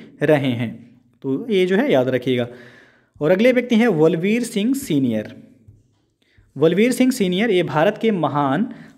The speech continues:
हॉकी खिलाड़ी बलवीर सिंह सीनियर का पच्चीस मई दो हज़ार बीस को निधन हो गया। वे पंचानवे वर्ष के थे।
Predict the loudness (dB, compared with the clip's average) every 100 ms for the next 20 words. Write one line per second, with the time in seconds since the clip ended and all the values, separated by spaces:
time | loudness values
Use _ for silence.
0 | -2 0 2 0 0 -2 -4 2 2 2
1 | 0 -2 0 -4 -2 -4 -2 -4 -2 -2
2 | -4 -14 -20 -4 -2 0 0 0 0 2
3 | 0 0 0 2 2 0 -2 -4 -4 -2
4 | -2 0 0 0 -2 -2 0 0 0 0
5 | 0 0 0 0 -6 -2 -4 -4 -12